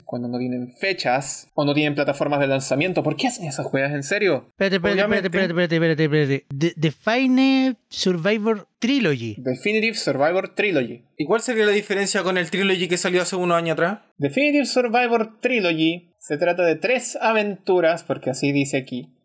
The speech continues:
Speaker 1: Eh, tengo
Speaker 3: Ya.
Speaker 1: entendido que una de ellas es un D L C.
Speaker 3: O sea,
Speaker 1: Pero no
Speaker 3: básicamente
Speaker 1: recuerdo.
Speaker 3: la, la misma colección que ya nos dieron hace como tres años atrás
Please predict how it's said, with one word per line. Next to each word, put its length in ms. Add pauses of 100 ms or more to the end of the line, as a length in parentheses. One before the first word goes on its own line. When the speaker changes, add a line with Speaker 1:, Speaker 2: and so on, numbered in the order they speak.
Speaker 1:
Eh, 300
tengo 180
Speaker 3:
Ya. 60
Speaker 1:
entendido 420
que 160
una 240
de 80
ellas 220
es 60
un 180
D 60
L 140
C. 280 (160)
Speaker 3:
O 80
sea, 160
Speaker 1:
Pero 100
no 60
Speaker 3:
básicamente 520
Speaker 1:
recuerdo. 180 (180)
Speaker 3:
la, 120
la 20
misma 260
colección 420
que 120
ya 100
nos 120
dieron 220
hace 160
como 220
tres 160
años 200
atrás 220